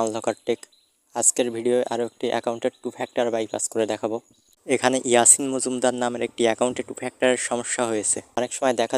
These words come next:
যায় যে আমাদের Facebook অ্যাকাউন্টের মধ্যে টু ফ্যাক্টর on করা থাকে, তো যে সিম বা যেই অ্যাপ দিয়ে টু ফ্যাক্টরটা on করা থাকে ওই অ্যাপটা আনইনস্টল হয়ে যায় অথবা সিমটা নষ্ট হয়ে যায়, তো তার জন্য কিন্তু আমরা এখানে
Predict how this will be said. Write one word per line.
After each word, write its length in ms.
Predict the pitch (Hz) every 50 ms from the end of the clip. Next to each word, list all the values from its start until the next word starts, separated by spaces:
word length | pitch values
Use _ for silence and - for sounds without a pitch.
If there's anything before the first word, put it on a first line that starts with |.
| 117
যায় 120 | 120 123 120 117
যে 40 | 127 120 113
আমাদের 240 | 117 117 113 127 123 - -
Facebook 300 | - - 113 117 123 - -
অ্যাকাউন্টের 400 | 117 113 - 120 120 117 - 117 120
মধ্যে 160 | 120 113 127 - -
টু 60 | 127 113 -
ফ্যাক্টর 280 | 131 123 _ - 120 117 113
on 80 | 113 113 -
করা 160 | - - 120 - -
থাকে, 180 | 120 110 - - - _ _ _ _ _ _ _ _
তো 40 | - 117 107 107
যে 100 | 113 113 110 -
সিম 220 | - - 127 131 131 127 120
বা 80 | 117 113 107 - 113
যেই 160 | 113 113 113 -
অ্যাপ 160 | 110 113 117 120 123 -
দিয়ে 140 | 127 127 123 -
টু 40 | 120 -
ফ্যাক্টরটা 400 | 131 131 - - 120 117 - 123 117 117
on 60 | 117 120 -
করা 160 | 123 123 123 - -
থাকে 180 | 202 - 123 - - -
ওই 80 | 113 113 -
অ্যাপটা 400 | 110 117 120 _ _ _ - 127 123 120
আনইনস্টল 340 | 120 113 - - - 123 123 120
হয়ে 120 | 120 117 110
যায় 120 | 123 123 123 117
অথবা 180 | - 120 120 117 -
সিমটা 300 | - 120 120 120 - 127 120 113
নষ্ট 200 | 113 - - - - 123
হয়ে 120 | 120 117 110
যায়, 140 | 117 120 127 - _ - - - - _ _ _ - - -
তো 60 | - 120 -
তার 120 | 123 120 117 -
জন্য 140 | 127 135 131 -
কিন্তু 180 | 139 127 - 139 123
আমরা 140 | 123 123 131 131 123
এখানে 180 | - 123 131